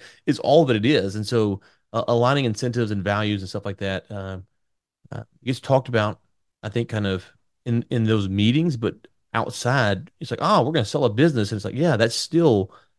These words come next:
that's a very human to human transaction. And a lot of things need to be aligned other than just the financials.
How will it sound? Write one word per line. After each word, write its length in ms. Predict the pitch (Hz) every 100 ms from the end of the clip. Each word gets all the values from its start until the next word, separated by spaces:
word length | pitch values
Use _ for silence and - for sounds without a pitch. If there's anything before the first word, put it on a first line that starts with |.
| -
that's 160 | 151
a 60 | 127
very 220 | 117 127
human 360 | 95 147 139 110
to 60 |
human 240 | 101 120 101
transaction. 640 | 110 98 101 123 - 98
And 240 | 95 92 92 _ _ _ _ _ _ _ _ -
a 80 |
lot 280 | 101 104 117
of 120 | 113
things 320 | 117 104 95 107
need 80 |
to 40 | 101
be 100 | 101
aligned 380 | 92 98 98 -
other 160 | 107 101
than 160 | 98
just 160 | 95 -
the 60 | 98
financials. 640 | 92 92 90 - -